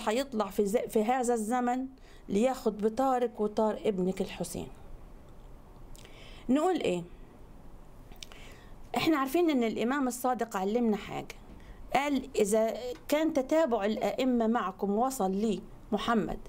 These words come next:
جاء بعده علي، جاء بعده الحسن،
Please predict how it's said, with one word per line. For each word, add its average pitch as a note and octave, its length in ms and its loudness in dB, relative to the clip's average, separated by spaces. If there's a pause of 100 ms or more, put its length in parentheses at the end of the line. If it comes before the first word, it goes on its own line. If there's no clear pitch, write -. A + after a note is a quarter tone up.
(260)
جاء - 260 2
بعده G3 460 2
علي، F#3+ 420 0 (360)
جاء - 280 2
بعده G3 460 2
الحسن، B3 600 0